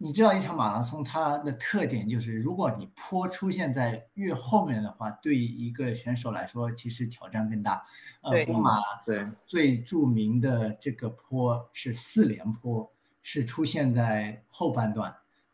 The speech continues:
Speaker 1: 我，呃，将近是从二十七八公里开始，一直到三十二公里结束。
Speaker 3: 就在
Speaker 1: 所以说
Speaker 3: Newton 这个，这个镇上，是不是？
Speaker 1: 对，就是叫牛顿镇，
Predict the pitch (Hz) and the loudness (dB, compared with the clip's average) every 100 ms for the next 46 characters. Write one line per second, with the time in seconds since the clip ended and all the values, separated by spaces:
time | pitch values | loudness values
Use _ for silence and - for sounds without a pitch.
0 | _ 127 123 117 117 - 123 117 113 160 | _ 0 2 2 0 -2 -2 0 0 0
1 | 151 135 147 127 107 110 139 - - 110 | 0 0 2 2 2 -2 -6 -4 -2 -2
2 | 110 135 113 - - 107 117 120 120 - | 0 0 0 -2 -4 -2 0 -2 -4 -4
3 | - 127 127 131 127 151 113 - - 117 | -2 2 4 4 2 0 0 -2 -2 0
4 | 120 - - _ _ _ 170 151 - 107 | 0 -6 -14 _ _ _ -4 -4 -2 -2
5 | 107 - 127 104 95 - - - 135 135 | -2 2 4 4 0 -6 -12 -6 -2 -2
6 | 120 - 104 110 117 151 107 - 127 117 | -2 -6 -4 -4 0 0 0 0 0 0
7 | 95 - 73 - 127 120 - - - _ | -2 -8 -14 -8 -6 -6 -10 -20 -20 _
8 | - 143 143 135 156 131 123 123 101 95 | -2 6 8 8 6 2 4 6 4 4
9 | 117 117 - - - 127 120 139 117 101 | 6 6 4 -2 0 2 4 2 4 0
10 | 90 - 104 - 95 - _ - - - | -2 -2 -4 -4 -8 -10 _ -20 -16 4
11 | 175 139 117 170 147 - 147 131 120 131 | 8 8 6 4 2 4 4 4 2 2
12 | 123 117 110 123 120 120 123 123 165 120 | 4 2 0 0 4 6 6 4 4 4
13 | - 135 95 | 4 0 0